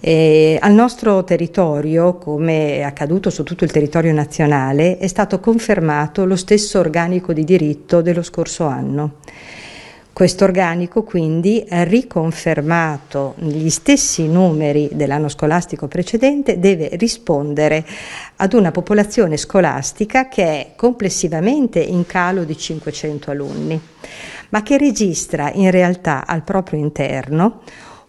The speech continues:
un effettivo calo di millequattrocento alunni sulla scuola del primo ciclo ed un incremento di novecento alunni sulla scuola del secondo ciclo.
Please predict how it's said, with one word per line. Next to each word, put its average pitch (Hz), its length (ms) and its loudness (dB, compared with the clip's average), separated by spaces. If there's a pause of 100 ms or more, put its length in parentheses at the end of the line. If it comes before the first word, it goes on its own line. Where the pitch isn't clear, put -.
(100)
un 220 540 4 (480)
effettivo 214 1200 -4
calo 147 580 -2
di 185 280 -2
millequattrocento 202 1700 0
alunni 165 640 2 (400)
sulla 180 400 2
scuola 214 460 0
del 160 180 -6
primo 190 380 -4
ciclo - 720 -12 (640)
ed 233 160 4
un 240 140 2
incremento 160 1300 -2
di 185 200 2
novecento 196 840 2
alunni 151 680 0
sulla 269 340 2
scuola 160 360 0
del 208 160 2
secondo 165 460 0
ciclo. - 500 -8